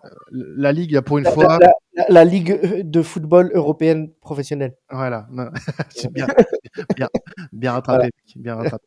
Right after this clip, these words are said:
Speaker 1: Après, je suis pas
Speaker 2: Pas
Speaker 1: sûr
Speaker 2: mal.
Speaker 1: que ce soit vraiment une ligue pour le coup.
Speaker 2: Non, mais fait clairement pas.
Speaker 1: Non.
Speaker 2: Mais, euh,
Speaker 1: Mais même combat, même combat, j'ai compris.
Speaker 2: Même combat, même combat. De toute façon,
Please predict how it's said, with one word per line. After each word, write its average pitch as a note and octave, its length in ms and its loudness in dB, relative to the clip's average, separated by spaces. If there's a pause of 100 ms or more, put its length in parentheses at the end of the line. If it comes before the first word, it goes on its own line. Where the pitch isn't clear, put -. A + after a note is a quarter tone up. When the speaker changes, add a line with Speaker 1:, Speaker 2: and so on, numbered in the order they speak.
Speaker 1:
Après, A#2+ 240 -8
je D3 40 -6
suis - 80 -14
pas C#3+ 80 -2
Speaker 2:
Pas F3 40 0
Speaker 1:
sûr G#3+ 80 2
Speaker 2:
mal. F3 40 -2
Speaker 1:
que D3 60 -12
ce - 100 -20
soit C3 80 -12
vraiment D3+ 220 -2
une C3+ 100 -6
ligue C3 360 -4
pour A#2+ 140 -10
le A2+ 80 -8
coup. D3+ 180 -18
Speaker 2:
Non, D#3+ 200 6
mais C3 280 4
fait C3 300 -4
clairement C#3 340 -2
pas. C3 320 -6 (100)
Speaker 1:
Non. C#3+ 200 -2
Speaker 2:
Mais, F3+ 60 4
euh, C#3 220 6 (720)
Speaker 1:
Mais D3 120 0
même F3+ 160 4
combat, E3 280 4
même C#3+ 160 -2
combat, C#3 240 -2
j'ai - 120 -4
compris. B2+ 240 -6
Speaker 2:
Même F#3+ 100 -2
combat, G3 240 4
même C#3+ 140 -2
combat. C3+ 240 -4
De - 40 -18
toute - 120 -8
façon, D3+ 160 -6